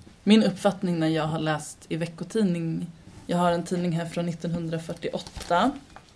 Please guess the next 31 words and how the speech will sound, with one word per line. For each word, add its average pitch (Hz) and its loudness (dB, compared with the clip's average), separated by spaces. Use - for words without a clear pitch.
Husmodern, 196 2
och 180 -2
det 175 0
är - 2
ju 156 4
då 139 -2
tre 190 0
år 147 -2
efter - -4
att 180 -8
kriget - -8
slutade. - -4
Det 175 4
som 175 -2
framgår 180 6
med 165 0
det 151 -2
som 160 -4
står 180 4
i - 2
tidningen, 156 -4
jag - -12
ska 170 -4
läsa 160 0
upp 165 -2
sen, - -4
är 180 4
väl 156 0
att 156 -2
folk 147 -4
fortfarande 151 -4